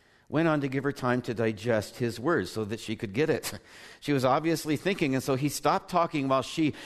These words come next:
kept pondering. It went on for some time what kind of statement this might be.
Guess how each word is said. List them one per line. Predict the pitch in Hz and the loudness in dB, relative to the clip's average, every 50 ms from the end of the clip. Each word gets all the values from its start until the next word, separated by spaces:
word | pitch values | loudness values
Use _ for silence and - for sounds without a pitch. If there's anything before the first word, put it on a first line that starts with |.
| - - - | -18 -18 -16
kept | - - - 156 160 165 185 - - - - - - _ - | -14 -6 0 2 4 4 2 0 -4 -20 -20 -20 -20 _ -18
pondering. | - - - 143 151 175 175 160 135 117 104 104 101 | -8 -2 0 2 2 4 2 0 -2 -2 -2 -2 -4
It | 104 101 | -4 -2
went | 117 123 127 | 0 0 2
on | 131 139 156 | 2 2 0
for | 147 - 156 | 0 -4 -4
some | - - 160 160 | -2 0 0 0
time | 160 - 156 131 117 117 117 117 120 120 117 - - - - - - | 0 0 0 2 4 4 4 2 2 0 -4 -8 -16 -20 -20 -14 -4
what | - 117 135 - | -2 -2 0 0
kind | - 139 131 123 120 | 0 0 0 0 0
of | 120 | -2
statement | - - - - 135 131 131 - 131 131 110 95 101 | -4 -4 -2 0 2 2 2 0 -2 -2 -2 -2 -2
this | 107 104 98 - - | -2 -2 -2 -2 -2
might | 113 110 117 120 120 - | 0 2 2 2 0 0
be. | 117 151 165 147 92 - | 0 0 0 0 -2 -6